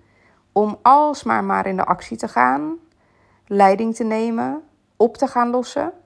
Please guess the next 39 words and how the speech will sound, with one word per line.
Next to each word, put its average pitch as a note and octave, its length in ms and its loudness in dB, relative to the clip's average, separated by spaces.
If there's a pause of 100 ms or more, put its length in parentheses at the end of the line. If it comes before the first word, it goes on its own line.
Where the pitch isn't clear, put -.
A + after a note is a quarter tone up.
(380)
waardoor A3+ 520 4
ik G#3+ 380 -2
al G#3+ 260 2
twee, B3 360 -2
drie C4 260 -4
keer A#3+ 280 -2
in A#3 120 -2
een G#3+ 140 -2
burn-out F#3+ 460 0
terecht F3 260 -8
ben F3+ 120 -6
gekomen. - 540 -10 (420)
Nogmaals, G#3+ 380 0
dit A3 140 -8
gaat - 160 -2
niet A#3 200 -6
over G#3 240 -4
mij. F#3+ 280 0
Ik F3+ 160 -8
deel G#3+ 160 -2
weer A3 120 -2
even G3+ 260 -6
een G3 100 -6
casus G3 420 -2
van G3+ 160 -10
iemand F#3+ 240 -8
die F#3+ 100 -10
ik F3+ 80 -18
sprak - 280 -6
uit F#3 120 -6
mijn F3 120 -6
netwerk. F3 460 -10 (800)
Dus G#3+ 160 -4
de A#3+ 140 -2
beweging C4+ 760 2 (440)
van G#3 280 2
zorg A3+ 360 2
dragen, A3 640 2
van G3+ 640 -2